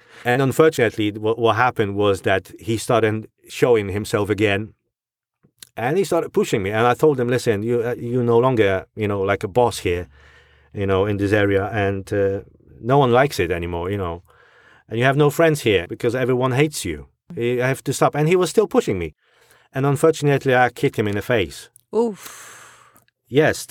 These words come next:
Speaker 1: I, because, yeah, I mean, I would never do that, but he was, he was pushing me physically and I had to stop him. And, yeah, I kicked him in the face and I broke his teeth.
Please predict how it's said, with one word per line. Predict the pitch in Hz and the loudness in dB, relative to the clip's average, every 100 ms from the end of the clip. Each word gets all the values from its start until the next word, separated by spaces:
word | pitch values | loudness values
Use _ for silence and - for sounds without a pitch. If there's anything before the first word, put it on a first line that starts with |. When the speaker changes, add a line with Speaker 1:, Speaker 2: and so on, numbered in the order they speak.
| - | -2
Speaker 1:
I, | 127 127 120 - 113 _ | 0 2 -2 -10 -20 _
because, | 139 143 160 156 | -10 0 2 2
yeah, | 214 208 170 | 2 2 2
I | 147 | 2
mean, | 160 131 | 2 2
I | 139 | 2
would | 143 143 143 | 2 0 2
never | 156 147 | 2 4
do | 160 | 4
that, | 135 95 | 4 2
but | 110 104 | 2 2
he | 117 120 | 0 0
was, | 110 - - - | 0 -4 -10 -8
he | 117 | -2
was | 110 | -2
pushing | - 135 - 95 | -2 -2 0 -2
me | |
physically | 90 110 87 90 92 | 0 0 -2 -2 -2
and | 98 95 | 0 0
I | 95 | 2
had | 98 101 | 0 0
to | - | -2
stop | 98 - 120 | -2 0 0
him. | 85 85 | -2 -2
And, | 101 104 | -2 -2
yeah, | 120 135 | 0 2
I | 101 | 0
kicked | - 123 | -2 -2
him | 107 98 | -2 -2
in | |
the | 90 | -2
face | 120 104 | 0 0
and | 95 | 0
I | 98 | 0
broke | 123 123 | 0 0
his | 113 | -2
teeth. | - 156 156 | -2 -2 -4